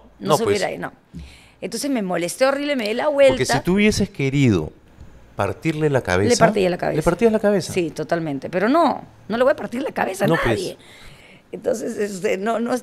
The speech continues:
Speaker 1: no, no está en mi esencia. Entonces, este, am,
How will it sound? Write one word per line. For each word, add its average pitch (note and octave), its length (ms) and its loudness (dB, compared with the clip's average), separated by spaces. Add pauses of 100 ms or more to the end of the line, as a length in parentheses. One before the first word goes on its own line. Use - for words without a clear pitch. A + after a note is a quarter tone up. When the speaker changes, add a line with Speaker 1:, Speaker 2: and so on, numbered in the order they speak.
Speaker 1:
no, A#3 460 0
no G3 80 -2
está A3 140 -2
en B3 60 2
mi C4+ 80 4
esencia. B3+ 640 2 (600)
Entonces, A#3 520 2
este, F3 1000 0 (1700)
am, D#3+ 560 0